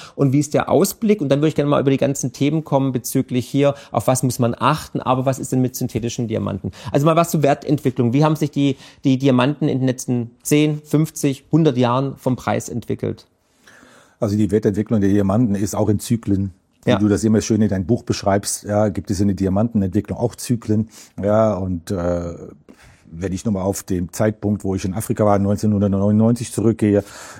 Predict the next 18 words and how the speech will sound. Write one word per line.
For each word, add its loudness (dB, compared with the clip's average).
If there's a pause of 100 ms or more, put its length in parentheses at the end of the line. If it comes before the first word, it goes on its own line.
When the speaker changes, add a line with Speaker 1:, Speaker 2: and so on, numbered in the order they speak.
Speaker 2:
da 2
hat -2
der 2
Diamantenpreis, 0
äh, -12
wir -8
haben 0
immer 4
so, -2
so 0
eine 2
Richtlinie. -2
Wenn 0
ich -8
nehme 0
den 2
besten 0
Stein, 0